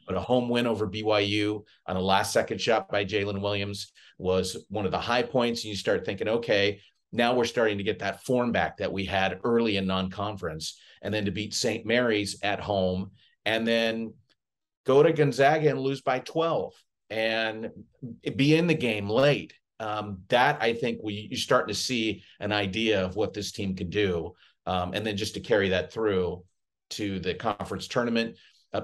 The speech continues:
the number three seed, which is, I mean, you get to a, a shot at, you know, getting to the quarterfinals and then beat Portland and then come up short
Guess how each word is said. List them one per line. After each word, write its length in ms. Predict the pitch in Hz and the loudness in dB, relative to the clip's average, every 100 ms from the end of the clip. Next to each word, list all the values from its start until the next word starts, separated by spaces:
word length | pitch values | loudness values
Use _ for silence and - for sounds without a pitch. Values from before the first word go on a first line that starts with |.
| - | -2
the 100 | 135 | 2
number 220 | 123 117 | 4 2
three 260 | 110 127 120 | 0 -2 -2
seed, 480 | - 117 113 117 - _ _ - | -2 -2 -2 -4 -8 _ _ -4
which 300 | 107 98 104 | -2 -2 -4
is, 320 | 87 - - | -6 -8 -8
I 60 | 104 | -6
mean, 180 | 101 98 | -4 -2
you 80 | |
get 220 | 95 104 - | -2 -2 0
to 320 | 101 98 - 82 - | 0 0 -4 -8 -4
a, 60 | 117 | -4
a 40 | |
shot 320 | 113 117 98 95 | -2 2 2 2
at, 140 | 95 - - | -2 -6 -10
you 100 | 98 | -8
know, 140 | 87 | -6
getting 320 | 85 98 98 | -4 -4 -6
to 80 | 95 | -8
the 80 | 95 | -10
quarterfinals 760 | - 104 98 104 98 95 95 92 - - _ | -4 -4 -2 -4 -2 -2 -6 -10 -18 -20 _
and 100 | 92 | -6
then 200 | 90 82 | -4 -6
beat 240 | 104 104 | -10 -12
Portland 480 | 98 107 95 98 95 | -2 0 0 -4 -4
and 120 | 90 | -4
then 220 | 87 85 80 | -6 -10 -10
come 160 | - 101 | -6 -4
up 140 | 92 | -4
short 380 | - 104 98 - | -4 -4 -4 -6